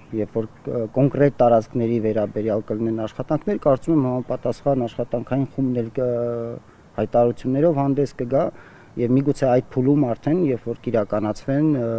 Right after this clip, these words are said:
նաև ես իմ մասնակցությունը կունենամ, ճիշտն ասած չեմ կարող ասել, թե, ը,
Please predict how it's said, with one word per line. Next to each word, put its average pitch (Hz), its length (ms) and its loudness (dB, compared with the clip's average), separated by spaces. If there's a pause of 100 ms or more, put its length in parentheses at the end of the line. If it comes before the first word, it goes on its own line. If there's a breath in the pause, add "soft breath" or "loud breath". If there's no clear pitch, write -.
(120)
նաև 110 320 -4
ես 113 160 -4
իմ 107 160 -4
մասնակցությունը 110 600 -6
կունենամ, 123 520 -2
ճիշտն 113 340 -12
ասած - 300 -10
չեմ 117 220 -2
կարող 107 340 -2
ասել, 117 320 -2
թե, 107 200 -4
ը, - 840 -8